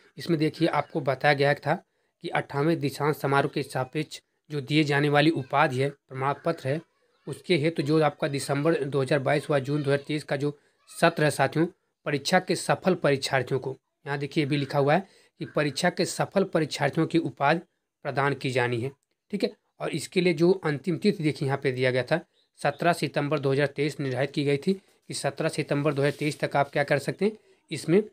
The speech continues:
रजिस्ट्रेशन कर सकते हैं यदि आपका रजिस्ट्रेशन नहीं है। और इसमें जो लिस्ट है साथियों, किस प्रकार से आप इस लिस्ट के बारे में देखेंगे, जानेंगे, ये भी हमने आपको बताया था,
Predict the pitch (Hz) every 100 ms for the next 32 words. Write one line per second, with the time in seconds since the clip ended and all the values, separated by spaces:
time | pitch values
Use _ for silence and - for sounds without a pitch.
0 | _ _ - 143 - 131 160 147 165 -
1 | 143 156 139 139 139 - 143 117 131 -
2 | 135 135 117 135 - _ _ _ 156 156
3 | 165 _ 165 - 185 165 143 185 190 170
4 | 170 165 185 196 165 - 156 156 160 160
5 | 156 147 156 156 - 151 151 151 143 143
6 | 156 165 175 _ _ _ 160 147 165 165
7 | 135 156 151 156 151 143 143 147 147 185